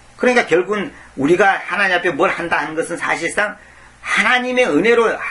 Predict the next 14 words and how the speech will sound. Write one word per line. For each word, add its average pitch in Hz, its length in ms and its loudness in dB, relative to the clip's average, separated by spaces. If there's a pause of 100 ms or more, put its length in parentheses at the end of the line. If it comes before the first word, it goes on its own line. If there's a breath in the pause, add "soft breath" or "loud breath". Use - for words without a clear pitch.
(100)
단지 196 300 -2
하나님 226 340 -2
앞에 220 360 0 (160 loud breath)
쓰임 240 420 0
받는 180 300 -2
것이지, 175 480 -4
내가 214 360 2
뭘 214 240 0
하겠다, 202 380 -2
뭐 156 300 2
내가 180 280 0
잘났다, 170 440 0
네가 165 260 0
잘났다, 165 480 0